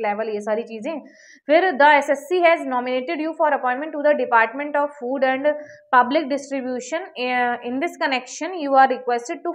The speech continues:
fill in the enclosed attestation form। अटेस्टेशन फॉर्म इन्होंने भेजा है in triplicate, यानी कि तीन सेट्स आपको अटेस्टेशन फॉर्म के लेके जाने हैं।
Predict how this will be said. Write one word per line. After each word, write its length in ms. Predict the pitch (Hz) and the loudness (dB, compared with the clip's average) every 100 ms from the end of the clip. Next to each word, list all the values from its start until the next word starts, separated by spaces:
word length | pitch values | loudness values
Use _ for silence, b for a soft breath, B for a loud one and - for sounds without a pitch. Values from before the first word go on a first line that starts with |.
| - | -6
fill 180 | 285 294 | -6 -4
in 60 | 277 | -2
the 80 | 311 - | -4 -4
enclosed 500 | 240 240 269 339 - 233 | -10 -6 0 0 0 -2
attestation 540 | 240 233 208 208 226 220 | -2 -2 -6 -8 -10 -4
form। 260 | 214 320 349 B B 262 | -4 -4 -8 B B -2
अटेस्टेशन 500 | 277 269 285 277 370 359 | 0 0 -2 -4 -2 0
फॉर्म 160 | 330 302 | 0 -2
इन्होंने 220 | 277 277 233 | -2 -2 -2
भेजा 320 | 208 202 277 294 | -4 2 4 4
है 100 | 339 330 | 2 0
in 140 | 370 330 | -8 -6
triplicate, 560 | 330 285 285 302 330 294 | -6 -6 -6 -6 -6 -6
यानी 220 | 262 277 | -6 -6
कि 140 | 320 - 311 | -10 -8 -6
तीन 280 | 339 403 392 B B B _ | -6 -6 -10 B B B _
सेट्स 420 | - 339 349 359 302 262 | 0 4 4 4 2 2
आपको 260 | - 311 269 | 0 0 0
अटेस्टेशन 560 | 247 240 233 220 277 262 | 0 -4 -6 -6 -8 -6
फॉर्म 200 | 214 208 | -6 -6
के 120 | 311 311 | -4 -2
लेके 240 | 220 233 240 | -2 -2 -6
जाने 240 | 190 170 165 | -8 -10 -20
हैं। 200 | _ | _